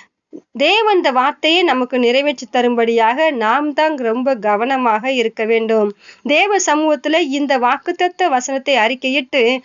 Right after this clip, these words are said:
"நான் யாருக்கும் அடிமையாக மாட்டேன் ஆண்டவரே, நான் உமக்கு மாத்திரமே அடிமை. ஆகவே நான் கடன் வாங்குற சூழ்நிலை எனக்கு வரக்கூடாது, வராது என்று நான் விசுவாசிக்கிறேன்.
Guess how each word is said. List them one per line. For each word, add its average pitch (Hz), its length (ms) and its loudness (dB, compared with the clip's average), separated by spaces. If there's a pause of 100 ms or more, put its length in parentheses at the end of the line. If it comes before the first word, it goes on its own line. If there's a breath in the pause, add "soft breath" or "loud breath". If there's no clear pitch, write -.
(180 loud breath)
"நான் 269 200 0
யாருக்கும் 349 560 0
அடிமையாக 269 640 0
மாட்டேன் 277 380 0
ஆண்டவரே, 240 480 0
நான் 233 140 -2
உமக்கு 262 360 -2
மாத்திரமே 294 520 0
அடிமை. 247 600 0 (360 loud breath)
ஆகவே 339 420 0
நான் 285 160 -2
கடன் 285 320 0
வாங்குற 381 340 2
சூழ்நிலை 285 400 0
எனக்கு 240 240 -2
வரக்கூடாது, 247 840 0
வராது 233 440 -2
என்று 262 160 -2
நான் 233 180 0
விசுவாசிக்கிறேன். 254 800 -2